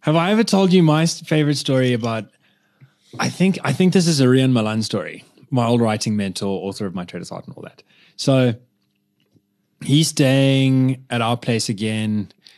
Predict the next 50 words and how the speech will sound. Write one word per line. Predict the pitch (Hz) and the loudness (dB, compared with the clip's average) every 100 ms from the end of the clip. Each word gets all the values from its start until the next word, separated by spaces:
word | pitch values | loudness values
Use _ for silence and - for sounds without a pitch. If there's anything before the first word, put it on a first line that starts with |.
| - - | -20 -18
He | - 143 | -2 0
kind | 156 214 | 2 2
of | |
writes | 151 151 147 - | 2 0 -2 -6
some | - 139 | -2 0
of | |
My | 135 | 0
Trader's | 127 127 110 | 0 -2 0
Heart, | 117 117 113 - - _ - | 0 0 -2 -10 -14 _ -10
staying | - 127 | -4 -2
at | 120 | -2
my | 113 | -2
mom's | 110 107 | -2 -2
place. | 101 110 101 - - - | -4 -6 -4 -6 -10 -12
She | 123 - - | -16 -10 -4
has | 117 107 | -4 -4
an | |
extra | 104 - | -8 -6
bedroom | 98 104 101 95 98 - | -4 -4 -4 -6 -8 -12
and | 104 95 95 | -10 -8 -10
it's | 98 - | -12 -18
a | |
place | - 101 | -12 -10
for | - | -8
him | 95 | -10
to | 90 95 87 | -8 -8 -8
sort | - 92 | -10 -12
of | 87 - _ _ _ _ _ - | -14 -18 _ _ _ _ _ -14
just | - - - _ - - | -10 -10 -10 _ -16 -8
chain | 127 117 | -4 -4
smoke | - 107 101 | -2 -2 -2
and, | 104 98 90 - - - | -4 -4 -6 -12 -16 -12
and | 98 87 80 - - - | -10 -10 -12 -16 -16 -14
go | - 104 98 | -6 -4 -2
away. | 95 92 90 | -2 -4 -6
And, | 87 90 | -8 -10
and | 98 90 | -12 -12
she, | - - | -12 -12
she | - 101 | -10 -8
sort | - | -8
of | 95 - _ - - | -10 -14 _ -20 -14
chases | - - 101 104 | -10 -8 -6 -8
away | 92 92 87 | -8 -8 -8
all | 90 | -8
the | 85 87 85 _ - - _ - | -10 -12 -14 _ -20 -20 _ -8
mad, | 92 87 | -8 -6
crazy | - 87 | -6 -6
ladies | 87 87 85 82 | -6 -6 -6 -10
that | 78 | -10
are | 85 | -10